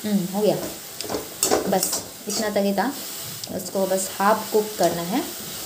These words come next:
फुल cook नहीं करना है, only half cook। Green रहने से, greenish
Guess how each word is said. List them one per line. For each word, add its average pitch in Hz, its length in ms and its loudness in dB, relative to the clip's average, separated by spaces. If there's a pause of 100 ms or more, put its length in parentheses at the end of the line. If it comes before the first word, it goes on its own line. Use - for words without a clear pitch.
(360)
फुल 254 160 4
cook 214 280 4
नहीं 185 200 2
करना 170 220 0
है, 202 180 -2
only 202 360 -2
half 170 320 -2
cook। 294 140 6 (440)
Green 220 380 6
रहने 190 320 2
से, 185 120 0
greenish 208 500 4